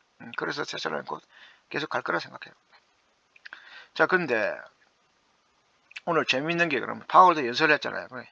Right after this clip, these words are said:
스탁 마켓 to the S and P five hundred, 나스닥 build on record high as power testimony keeps record hopes alive. 야, 이 아줌마 열심히 설명하고 있죠. 이게 말이 되는 소린가 봐요.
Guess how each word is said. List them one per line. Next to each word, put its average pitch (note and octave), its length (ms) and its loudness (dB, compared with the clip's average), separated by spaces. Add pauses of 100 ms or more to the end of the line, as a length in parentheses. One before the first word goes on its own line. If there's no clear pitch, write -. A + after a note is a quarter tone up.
(500)
스탁 E3 380 4
마켓 D#3+ 260 4
to D3 100 -4
the C#3 100 -4
S D#3 160 -2
and D#3 100 -6
P D#3 80 -6
five D3 260 2
hundred, D3+ 340 2 (160)
나스닥 C#3+ 580 0
build F3 340 2
on E3+ 160 2
record D3+ 400 0
high C#3+ 280 0
as B2+ 260 -8
power G#3+ 600 4
testimony D#3 760 -6 (120)
keeps - 480 -2 (480)
record F#3 480 2
hopes F3 340 0
alive. C3+ 380 -4 (840)
야, A2 460 2
이 F#3+ 80 2
아줌마 G3+ 340 8
열심히 F3+ 280 0
설명하고 D3 360 2
있죠. - 220 -12 (680)
이게 A3 180 4
말이 D3 360 2
되는 E3+ 220 2
소린가 F#3+ 480 2
봐요. A#2+ 320 -10